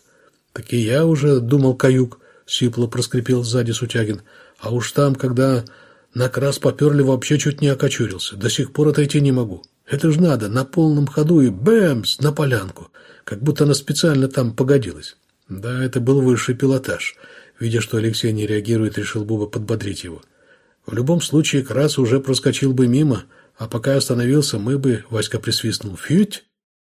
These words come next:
И только они нас и видели. «Может, и без лесника бы обошлись, скажи, Федь?» «Вполне», опять поддержал Сутягин, но и усомнился на всякий случай. «А может быть, и нет». «Не может быть, а точно не обошлись бы», отозвался наконец Алексей.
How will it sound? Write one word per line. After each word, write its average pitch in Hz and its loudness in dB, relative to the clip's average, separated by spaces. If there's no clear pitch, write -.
И 120 -4
только 143 0
они 135 4
нас 143 0
и 135 4
видели. 117 -2
«Может, 156 0
и 160 4
без 151 2
лесника 151 0
бы 156 2
обошлись, 143 -2
скажи, 156 2
Федь?» - -6
«Вполне», 185 2
опять 117 -2
поддержал 117 -2
Сутягин, 156 -2
но 156 2
и 190 -4
усомнился 143 2
на 120 -2
всякий 120 -6
случай. 104 -8
«А 101 -6
может 147 4
быть, 143 2
и 98 -4
нет». 80 -16
«Не 131 2
может 143 2
быть, 131 0
а 104 -2
точно 135 0
не 123 2
обошлись 120 0
бы», 92 -14
отозвался 101 -10
наконец - -10
Алексей. 95 -12